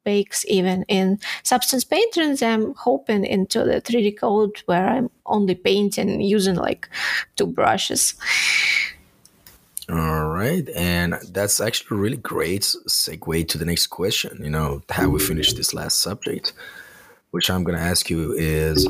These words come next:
Speaker 2: how does your design process usually go anytime you want to start working on a new project or a new piece? Basically, what does the structure of your pipeline look like? You know what I'm saying?
Speaker 1: Um, uh,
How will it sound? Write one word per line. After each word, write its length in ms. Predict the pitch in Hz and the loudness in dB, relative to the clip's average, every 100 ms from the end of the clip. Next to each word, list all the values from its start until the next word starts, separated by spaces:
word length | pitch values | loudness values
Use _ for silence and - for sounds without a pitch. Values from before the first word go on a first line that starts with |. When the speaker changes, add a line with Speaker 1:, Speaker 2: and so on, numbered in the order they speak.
| - | 0
Speaker 2:
how 240 | - 104 | -2 -2
does 180 | - - | -2 -2
your 80 | 101 | -4
design 340 | 87 85 104 98 | -2 -2 -2 -2
process 360 | - - - | -2 0 0
usually 240 | 92 104 95 | 0 0 -2
go 300 | - 87 85 | -2 -2 0
anytime 420 | 85 87 90 90 | 0 0 0 0
you 100 | 76 | 0
want 180 | 80 80 | -4 -4
to 100 | - | -2
start 340 | - 82 80 - | -2 -2 -6 -4
working 260 | 85 87 | -2 0
on 120 | 78 76 | 0 -2
a 40 | |
new 160 | 73 78 | -2 -2
project 460 | - 80 80 - | 0 0 0 -2
or 60 | - | -2
a 40 | |
new 180 | 135 - | -2 -2
piece? 180 | - - | -2 -2
Basically, 580 | - 208 - 196 131 - - | -2 -4 -2 -2 -4 -6 -12
what 300 | 82 90 104 | -4 -2 -2
does 140 | 113 | 0
the 100 | 98 | 0
structure 460 | - - 90 - 90 | 0 -2 -6 -2 -2
of 100 | - | -2
your 100 | 76 | -4
pipeline 460 | - 80 - 80 71 | -2 -4 0 -2 0
look 180 | 76 - | -2 -2
like? 180 | 78 | -4
You 60 | 82 | -2
know 100 | 82 | 0
what 100 | 85 | 0
I'm 80 | 78 | 0
saying? 280 | - 90 110 _ _ - _ _ _ - - - _ | -2 -4 -6 _ _ -20 _ _ _ -10 -10 -20 _
Speaker 1:
Um, 540 | 226 226 226 226 226 240 - - - - - - - - - - - | 0 2 2 2 0 -4 -18 -6 -2 0 0 -2 -2 -6 -8 -8 -2
uh, 280 | 226 226 | 0 0